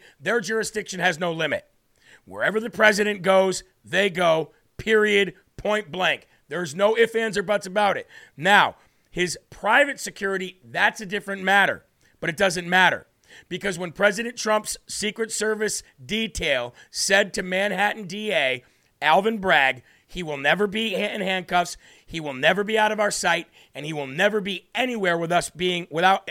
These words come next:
us being right there with him." That was also a message that they sent to not only the Georgia D A, but also to Jack Smith and Merrick Garden, Noam Garland. So I want you to understand that as this plays out,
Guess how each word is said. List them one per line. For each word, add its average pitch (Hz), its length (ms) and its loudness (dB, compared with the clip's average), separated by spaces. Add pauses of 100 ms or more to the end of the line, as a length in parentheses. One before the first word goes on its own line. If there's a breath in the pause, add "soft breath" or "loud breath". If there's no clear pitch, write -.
(140)
us 196 200 0
being 180 320 -2 (200 loud breath)
right 180 220 0
there 185 160 -2
with 175 180 -2
him." 208 200 -4 (240 loud breath)
That 196 120 0
was 185 120 -2
also 214 320 2
a 196 60 -6
message 180 500 -4 (180 loud breath)
that 170 140 -10
they 190 140 -2
sent 180 360 -2 (160 soft breath)
to 151 100 -14
not 160 240 4
only 208 460 -4 (160 soft breath)
the 151 100 -14
Georgia 190 460 0
D 151 240 -8
A, 135 240 -4 (180 soft breath)
but 160 200 -10
also 190 540 4 (160 loud breath)
to 156 100 -12
Jack 160 360 2
Smith 180 380 -4 (240 soft breath)
and 190 400 0 (100)
Merrick 180 400 -2
Garden, 175 400 -6
Noam 165 240 -10
Garland. 135 520 -2 (400 soft breath)
So 180 140 -2
I 180 80 4
want 208 340 2
you 240 100 -8
to 202 180 -6
understand 202 560 -2
that 151 200 -6
as 190 340 0
this 208 180 -10
plays 202 520 -4
out, 160 280 4